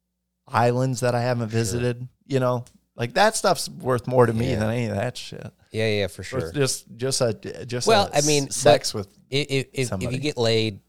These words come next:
Speaker 2: semi-regularly, you know,
Speaker 1: Yeah.
Speaker 2: even if it's a couple times a year, it, it probably brings the value of that experience down. But if you never get laid, or, or maybe you have, like, even,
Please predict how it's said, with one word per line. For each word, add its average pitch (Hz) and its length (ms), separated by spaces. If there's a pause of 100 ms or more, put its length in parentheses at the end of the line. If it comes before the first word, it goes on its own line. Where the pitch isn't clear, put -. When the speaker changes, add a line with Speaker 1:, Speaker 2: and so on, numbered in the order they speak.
(120)
Speaker 2:
semi-regularly, 82 1000 (240)
you - 100
know, 78 240 (1000)
Speaker 1:
Yeah. 113 220
Speaker 2:
even 143 200
if - 140
it's 123 120
a 107 60
couple 95 260
times 85 260
a 80 60
year, 82 340
it, - 220
it 101 80
probably 135 260
brings 98 260
the 92 100
value 90 300
of 78 60
that 85 140
experience 82 420
down. 98 240
But 80 80
if - 120
you 123 140
never 98 360
get 104 180
laid, 104 500
or, 143 180
or 117 120
maybe 107 240
you 101 80
have, 110 300
like, 90 340
even, 127 320